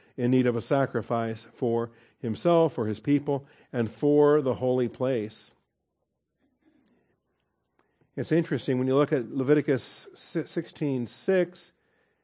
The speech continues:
"Aaron shall offer the bull for the sin offering, which is for himself,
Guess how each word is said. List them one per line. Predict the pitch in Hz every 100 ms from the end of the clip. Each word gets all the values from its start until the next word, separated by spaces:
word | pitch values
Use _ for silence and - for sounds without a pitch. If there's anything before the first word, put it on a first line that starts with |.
| _ _ _ _ _ _ _ _ _ _ _ -
"Aaron | 139 151 143
shall | 147
offer | 143 147 143
the | 113
bull | 107 143 151
for | 135
the | 120
sin | - 151
offering, | 139 135 151
which | 135 120
is | 123
for | - 143
himself, | 110 117 110 - 147 170 180 -